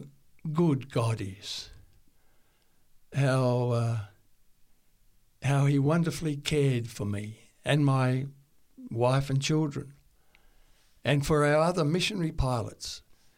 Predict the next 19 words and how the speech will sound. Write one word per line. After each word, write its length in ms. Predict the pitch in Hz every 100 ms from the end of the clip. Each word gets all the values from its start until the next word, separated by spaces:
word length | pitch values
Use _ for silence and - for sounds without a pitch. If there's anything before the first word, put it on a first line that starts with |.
| _ _ -
Their 560 | - - - 143 156 214
story 440 | - - 123 143
is 140 | 151 143
similar 280 | 165 143 143
to 200 | 147 151
ours. 540 | 190 - - - - -
Their 200 | 175 196
wives 560 | 147 135 113 101 101
are 80 | 113
left 420 | 110 113 - - - _
alone, 500 | 120 107 101 90 95 - - - - - _ _ _ _
um, 520 | - 98 104 98 101 95 - - - - - _ - -
while 180 | 117 117
they 180 | 123 117
do 240 | 117 110
the 160 | 107 -
flying. 500 | - 104 98 98 98 - _ _ _ _ _ _ _ _ _ _ _ _ _ _ -
And, 380 | 110 113 113
uh, 400 | 107 104 101 104